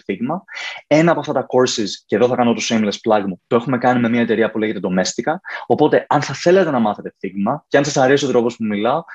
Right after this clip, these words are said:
μπορείτε να βρείτε το course που έχουμε κάνει με την Domestika, μπαίνοντας στο domestika org ή σκανάροντας το Q R code εδώ. Λίγο περισσότερα πράγματα για το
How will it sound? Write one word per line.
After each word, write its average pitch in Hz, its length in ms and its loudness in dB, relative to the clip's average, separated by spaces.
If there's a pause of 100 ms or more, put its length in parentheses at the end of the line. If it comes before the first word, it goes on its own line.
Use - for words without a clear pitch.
(140)
μπορείτε 127 320 2
να 135 120 2
βρείτε 127 180 0
το 117 240 -2
course 123 220 2
που 123 80 -4
έχουμε 117 220 -4
κάνει 113 180 0
με 107 80 -4
την 98 100 -10
Domestika, 127 500 0 (280)
μπαίνοντας 123 400 4
στο 120 140 -4
domestika 113 400 0
org 127 260 2 (160)
ή - 80 -4
σκανάροντας 107 500 0
το 101 180 -10
Q 104 60 2
R 98 200 -2
code 92 80 -4
εδώ. 82 320 -6 (920)
Λίγο 196 240 6
περισσότερα 175 420 2
πράγματα 156 300 2
για 139 80 4
το - 100 2